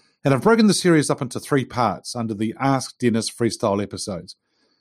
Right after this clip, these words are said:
Twice a week, I do an interview with guests, and then once a week, I do an Ask Dennis Freestyle episode. But we're doing a special, and we've brought out a three-part series. And I've, what I've noticed is that a lot of change needs to happen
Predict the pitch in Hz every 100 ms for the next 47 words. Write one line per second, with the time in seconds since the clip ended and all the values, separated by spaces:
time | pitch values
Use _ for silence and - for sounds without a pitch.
0 | _ - 151 139 139 147 123 123 123 131
1 | 127 131 120 120 - 156 170 - 113 113
2 | 110 120 120 120 117 113 110 104 117 117
3 | - 117 101 - 120 - 107 113 - -
4 | 101 95 _ _ _ - 139 175 247 233
5 | - - 202 - 110 92 _ _ - 131
6 | 127 135 117 185 180 160 - - 131 120
7 | 107 151 127 127 117 - 135 104 107 101
8 | 113 117 - _ 180 202 143 170 165 139
9 | 120 - 123 113 135 127 - 131 127 120
10 | - 120 - 101 104 127 170 170